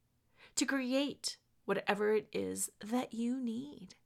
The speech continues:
that your inner child needs. And as you start healing yourself from this betrayal trauma, from this infidelity, you will also be healing yourself from the bad boss, from the unfair professor,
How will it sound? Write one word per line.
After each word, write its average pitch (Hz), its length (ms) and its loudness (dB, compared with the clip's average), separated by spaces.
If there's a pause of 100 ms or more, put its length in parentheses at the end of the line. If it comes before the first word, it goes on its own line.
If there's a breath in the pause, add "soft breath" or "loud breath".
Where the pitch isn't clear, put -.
(180)
that 269 160 4
your 262 240 0
inner 269 240 0
child 233 400 0
needs. 226 380 -4 (260 loud breath)
And 277 220 6
as 302 180 8
you 339 80 4
start 294 220 2
healing 254 400 0
yourself 233 340 4
from 294 380 -2
this 294 180 -4
betrayal 202 520 -2
trauma, - 380 -4
from 285 360 -2
this 294 280 -2
infidelity, 175 720 -2 (380 loud breath)
you 247 260 4
will 294 320 0
also 247 440 2
be 220 560 -2 (180 loud breath)
healing 262 640 -2
yourself 233 920 -2 (1800)
from 208 220 4
the 202 80 0
bad 196 300 2
boss, - 580 -2 (680)
from 208 180 2
the 202 140 0
unfair 196 440 -2
professor, - 720 -8